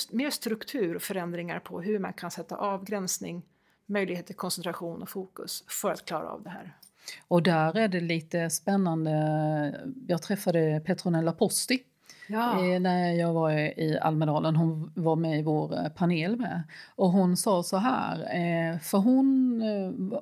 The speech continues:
Speaker 2: råkade ut för digital stress,
Speaker 1: Ja.
Speaker 2: men hade då chefer, eh, som, eh, s-, uppmärksammade detta då.
Speaker 1: Mm.
Speaker 2: Och hon, eh, är ju Skandinavienchef då för Solita.
Speaker 1: Mm.
Speaker 2: Eh, och hon sa det, "Jag har över tusen lästa, olästa mejl idag."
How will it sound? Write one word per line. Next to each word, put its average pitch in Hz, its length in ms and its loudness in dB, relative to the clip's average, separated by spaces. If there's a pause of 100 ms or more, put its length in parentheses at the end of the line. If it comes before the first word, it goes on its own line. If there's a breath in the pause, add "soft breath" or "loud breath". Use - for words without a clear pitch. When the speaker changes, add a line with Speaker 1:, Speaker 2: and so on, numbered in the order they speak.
(100)
Speaker 2:
råkade 175 520 0
ut - 120 -4
för 180 100 -4
digital 156 480 0
stress, - 580 -2
Speaker 1:
Ja. 233 60 -8 (300 loud breath)
Speaker 2:
men 175 240 6
hade 165 380 4
då 185 160 4
chefer, 156 840 0
eh, - 260 -10
som, - 520 -4
eh, - 480 -12
s-, - 240 -4
uppmärksammade 180 920 0
detta 156 280 -2
då. 165 240 -4 (280 loud breath)
Speaker 1:
Mm. 170 280 -6 (120)
Speaker 2:
Och 165 280 -2
hon, 185 560 2
eh, 180 320 0
är 220 40 4
ju 202 60 4
Skandinavienchef 175 1080 0
då 240 240 2 (120)
för 180 120 -4
Solita. 185 640 -2 (220)
Speaker 1:
Mm. 180 260 -2 (800 loud breath)
Speaker 2:
Eh, 170 420 4
och 196 80 6
hon 214 180 6
sa 254 180 2
det, 208 60 -2
"Jag 170 140 4
har 269 100 8
över 247 180 4
tusen 196 460 2
lästa, 170 560 0
olästa 190 500 4
mejl 185 320 2
idag." 269 260 -4